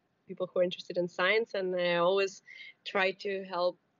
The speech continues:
bring smart people, new smart people into science when we could always use fresh, bright brains. So, um,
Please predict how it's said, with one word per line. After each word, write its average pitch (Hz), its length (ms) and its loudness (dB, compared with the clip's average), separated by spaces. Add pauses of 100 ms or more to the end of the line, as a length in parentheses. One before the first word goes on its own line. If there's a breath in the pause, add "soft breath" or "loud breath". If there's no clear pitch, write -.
(420)
bring 185 300 -2
smart 180 420 -2
people, 185 320 -6
new 180 120 -2
smart 180 260 -4
people - 260 -4
into 180 340 -2 (120)
science 180 440 0
when 185 240 -2
we 185 80 0
could - 160 2
always 185 300 4
use 185 340 -4 (480)
fresh, - 420 -2 (720)
bright 185 360 0
brains. 190 420 -2
So, 185 380 -2
um, 180 300 0